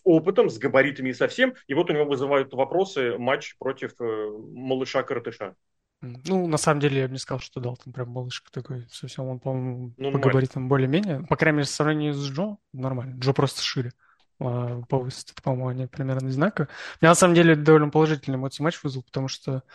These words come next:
Speaker 2: во-первых, хороший контраст с предыдущим, то есть он гораздо медленнее, да,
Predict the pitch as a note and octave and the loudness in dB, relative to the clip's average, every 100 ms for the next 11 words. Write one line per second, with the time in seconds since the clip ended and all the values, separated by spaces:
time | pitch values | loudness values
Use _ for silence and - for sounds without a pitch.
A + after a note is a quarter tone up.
0 | - - C#3 C#3+ C#3+ - D#3+ D3 - - | -20 -6 2 4 4 4 2 2 2 -2
1 | C#3+ D3 D3 - - C#3+ D#3 A#3+ - D#3 | 0 2 0 -2 -4 -2 0 -2 -2 -8
2 | C3 B2+ - C3 B2 C#3 B2+ C3+ G3 G3+ | -8 -10 -10 -4 0 2 2 4 4 4
3 | D#3+ C3+ C3 D#3 | 0 -2 -4 -8